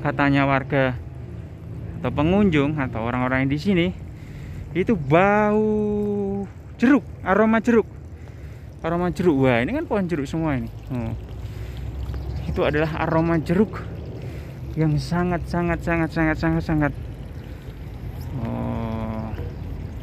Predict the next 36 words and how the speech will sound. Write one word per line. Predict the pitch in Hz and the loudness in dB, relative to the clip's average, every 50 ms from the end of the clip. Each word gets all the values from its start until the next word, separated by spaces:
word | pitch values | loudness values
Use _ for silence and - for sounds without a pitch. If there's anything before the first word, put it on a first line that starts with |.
| - - - - - - - - - - - - - - - - - - - - - - - - - - - - - - - - - - - - - - - - - - - - - | -12 -12 -10 -10 -10 -10 -10 -10 -12 -12 -12 -10 -10 -10 -10 -10 -10 -10 -12 -10 -10 -10 -10 -10 -10 -10 -10 -10 -10 -10 -10 -10 -10 -10 -10 -10 -8 -8 -8 -8 -8 -10 -10 -4 0
Apa | 139 160 185 180 160 | 2 4 4 4 4
kalau | 143 131 123 | 2 0 0
aroma | 131 131 131 131 131 131 127 | 0 2 2 2 2 2 0
jeruk | 120 - 127 123 117 - | -2 -4 -4 -4 -4 -4
itu? | - 113 - - - - - - | -6 -10 -10 -10 -12 -12 -10 -4
Sangat | 131 127 139 135 - | -2 0 0 0 -2
seger | - - - 165 147 | -4 -2 0 2 2
ya. | 123 110 104 107 110 - - - - - - - - - - - - - - - - - - | 2 0 0 -2 -6 -10 -12 -12 -12 -12 -12 -12 -12 -12 -12 -12 -12 -12 -12 -12 -8 -2 2
Jadi | 135 131 147 151 | 4 4 4 4
ini | 160 156 | 4 2
kalau | 160 151 | 2 2
musim | 147 151 - 156 | 2 0 0 0
semi, | 147 - 151 151 151 143 147 151 | 0 2 2 4 4 4 4 4
ini | 160 156 160 160 165 | 2 0 0 0 0
kebetulan | 160 160 147 156 151 - 151 165 165 165 | 0 0 0 0 0 2 4 4 4 4
ini | 165 180 196 190 - | 2 2 0 -2 -4
sebenarnya | - 143 147 151 151 185 226 226 | -4 0 4 4 4 6 6 4
ini | 240 | 4
masih | 233 214 202 196 180 - - | 4 2 2 0 -2 -2 -4
musim | - 180 175 180 | -4 0 0 0
semi, | 165 170 214 208 202 170 - | 0 2 2 2 2 2 0
tapi | 151 156 175 | -2 -4 -2
kan | 190 180 | -2 0
udah | 143 135 135 | 0 0 0
kelewat. | 139 - 120 127 135 123 117 - - - - - - - - - - - - | 2 2 2 2 2 0 -2 -4 -6 -12 -12 -12 -12 -12 -12 -12 -10 -6 -2
Karena | 123 120 131 147 165 175 175 170 - - - - - - - - - - - - - | 0 2 4 4 4 2 0 -4 -8 -12 -14 -14 -14 -14 -14 -14 -14 -14 -14 -14 -10
seminggu | - - 165 165 170 165 151 151 | -4 0 2 4 4 4 4 6
lagi, | 160 160 160 160 - 180 | 6 6 4 4 0 -2
dua | 147 160 156 | 0 2 2
minggu | 156 156 151 147 156 | 2 2 2 2 2
lagi | 156 156 147 151 160 | 0 0 0 -2 -2
ini | 185 196 | -4 -4
sudah | 175 147 143 | -2 0 2
mau | 139 143 139 143 139 139 135 135 | 2 2 2 2 0 0 -2 -4
musim | 143 139 135 - 156 147 147 156 160 160 - - - | -4 -4 -2 2 2 2 2 2 -2 -4 -6 -8 -4
panas. | - 190 202 160 147 151 151 - - - | -2 0 2 2 2 0 0 -4 -8 -12